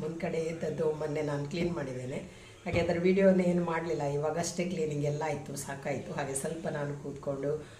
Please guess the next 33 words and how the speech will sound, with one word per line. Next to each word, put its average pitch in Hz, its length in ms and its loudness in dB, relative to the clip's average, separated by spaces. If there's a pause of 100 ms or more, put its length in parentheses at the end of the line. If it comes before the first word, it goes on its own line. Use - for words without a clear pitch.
(100)
ಮೊಬೈಲ್ 180 480 4
ನೋಡಿ, 156 320 0
ಆಗ - 100 -2
ಹನ್ನೊಂದುವರೆಗೆ 143 760 -2
ನಾನು 139 280 -6
ಕಿಚನಿಗೆ 139 380 -6
ಬಂದಿದ್ದೇನೆ, 135 460 -4
ಸ್ವಲ್ಪ 143 320 -6
ಸಾರು 143 360 -2
ಮಾಡೋಣ 135 280 -4
ಅಂತೇಳಿ. 127 520 -6 (260)
ನೋಡಿ, 160 220 6
ಇದು 165 260 4
ನಮ್ಮ 147 260 6
ಮನೆ 143 200 6
ಹಿಂದ್ಗಡೆ 143 440 4
ಇರುವ 131 160 2
ಅಂಗಳ. 135 300 4 (220)
ಇದನ್ನೆಲ್ಲ 135 420 2
ಇವಾಗ 131 320 4
ನೀರು 143 400 6
ಹಾಕಿ 135 300 0
ಕ್ಲೀನ್ 165 340 8
ಮಾಡಿದೆ. 113 400 0 (500)
ತುಂಬನೇ 175 680 12
ಸಾಮಾನು 151 600 8
ಅದು 135 280 4
ಇದು 139 220 6
ಎಲ್ಲ 143 540 6
ಇಟ್ಟಿದ್ದೆವು, 147 680 6
ಅದನ್ನೆಲ್ಲ 143 560 4
ತೆಗೆದು 151 460 2
ಕ್ಲೀನಾಗಿ 151 880 4